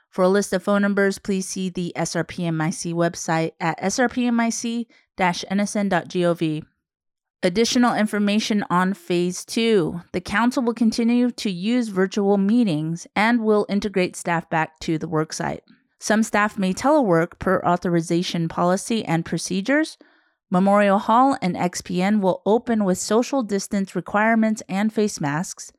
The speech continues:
Salt River and Lehigh community buildings will be in use for government scheduled events only. Public Works will sanitize high contact areas more frequently, and staff will sanitize their personal workspace and equipment.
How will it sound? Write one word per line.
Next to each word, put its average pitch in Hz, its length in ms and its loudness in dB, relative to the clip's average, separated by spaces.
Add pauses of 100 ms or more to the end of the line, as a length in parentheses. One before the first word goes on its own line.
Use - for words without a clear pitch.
(560)
Salt 226 300 0
River 233 220 4
and 208 140 4
Lehigh 233 300 0
community 269 520 2
buildings 254 480 2
will 185 160 2
be 214 260 -6
in 208 240 0
use 208 240 0
for 185 240 0
government 196 580 0
scheduled 180 600 -2
events 170 420 -4 (100)
only. 196 440 2 (500)
Public 240 340 2
Works 247 340 2
will 220 140 2
sanitize 214 720 0
high 226 260 0
contact 226 600 0
areas 254 420 2
more 185 200 0
frequently, 285 840 -2 (140)
and 185 180 -2
staff 214 500 -2
will 208 100 -2
sanitize 202 680 -2
their 180 120 -2
personal 240 500 0
workspace 196 640 -2
and 175 180 -4
equipment. 170 480 -4